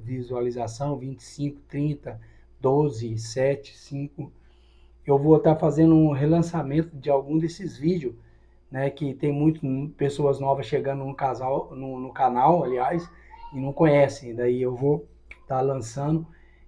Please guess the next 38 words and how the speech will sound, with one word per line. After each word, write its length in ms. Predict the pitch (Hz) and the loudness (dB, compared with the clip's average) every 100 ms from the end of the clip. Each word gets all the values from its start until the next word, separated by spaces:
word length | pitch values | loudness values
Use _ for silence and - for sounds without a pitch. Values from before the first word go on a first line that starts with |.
| 143 | -10
esses, 520 | 131 117 131 113 - | -8 -8 -12 -14 -10
esses 400 | 131 117 135 113 | -8 -6 -8 -8
vídeos 380 | 131 131 131 135 | -6 -6 -4 -4
aí, 80 | |
relançando, 800 | 117 165 202 170 - 135 135 151 | 4 6 6 4 0 -10 -8 -8
né, 200 | 139 156 165 | -8 -14 -12
fazendo 360 | 143 127 131 | -12 -10 -10
uma 120 | 131 131 | -10 -10
edição 460 | 135 - 135 127 | -10 -10 -10 -10
desses 260 | 127 135 117 | -12 -16 -14
vídeos 240 | 123 123 | -14 -14
novamente, 640 | 127 123 120 123 139 - _ - _ - - - | -12 -10 -8 -10 -14 -16 _ -20 _ -20 -20 -16
pra 120 | 139 135 | -4 2
galera 440 | 139 139 139 139 | 4 6 6 4
me 120 | 139 | 2
ajudar 340 | 139 143 127 131 | -4 -4 0 0
a 60 | |
divulgar 420 | 127 123 135 131 | -2 -8 -6 0
aí, 140 | 131 143 | 0 0
porque 280 | - - 165 | -6 -2 0
são 220 | 165 160 | 2 0
quase 280 | 180 269 - | 2 2 2
seiscentos 420 | 190 180 196 160 | -2 0 -2 -2
vídeos, 360 | 147 165 - - | -2 -4 -4 -4
já 180 | 151 160 | 0 2
não 100 | 170 | 4
bateu 480 | 175 160 160 175 - - - - | 4 4 4 2 0 -10 -16 -14
seiscentos 540 | - 156 156 170 175 156 | -4 0 2 4 2 4
vídeos, 220 | 156 156 | 2 4
eu 80 | 156 | 4
acho 180 | 156 - | 4 2
que 60 | |
já 100 | 160 | 2
bateu 420 | 165 185 - 165 175 | 8 8 8 6 6
nos 120 | 165 | 6
seiscentos, 460 | 165 - 151 156 | 4 2 2 0
até 240 | 160 156 165 | 0 -2 -4
passou. 520 | - - - 156 180 | -2 -4 -4 -4 -4